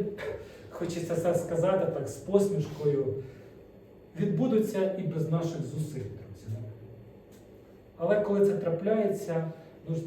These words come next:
потрібно пам'ятати, що Бог нас не полишає, Він буде з нами, і ми відчуємо Його присутність і любов. Остання частина, яка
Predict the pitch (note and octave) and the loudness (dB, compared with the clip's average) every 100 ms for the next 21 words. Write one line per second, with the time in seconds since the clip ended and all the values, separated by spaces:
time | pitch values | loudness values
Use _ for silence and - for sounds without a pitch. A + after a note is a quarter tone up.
0 | - D#3 D#3+ F#3+ F3+ E3 D#3+ D3+ D#3 F3 | -8 -6 -4 -2 -2 0 0 -2 0 0
1 | - D3 - D3+ D3+ D3 - - C#3+ B2+ | 0 -2 -4 -6 -4 -4 -4 -6 -8 -4
2 | D3 D3 F#3+ G3 D#3+ D3+ D3 C#3+ - - | -2 -2 0 0 0 -2 -6 -4 -4 -2
3 | E3+ G3+ G3 G3 - - - - D#3+ D#3 | -2 -4 -2 -4 -6 -14 -20 -14 -4 0
4 | D#3+ - - F#3 F#3 E3 D3+ C3+ C#3+ D3 | 0 -2 -6 -4 -2 0 0 -2 -4 -6
5 | - - E3 D#3+ D3+ - C#3 B2+ B2+ G#2+ | -6 -8 -6 -4 -4 -6 -8 -10 -6 -6
6 | - - - - - - - - - - | -6 -10 -18 -20 -20 -20 -20 -20 -20 -20
7 | - - - - _ D#3+ - B3+ B3+ G#3+ | -20 -20 -20 -20 _ -14 0 2 2 0
8 | G3 - G3 E3+ D3+ E3+ E3+ D#3+ | -2 -2 0 2 0 0 -2 -4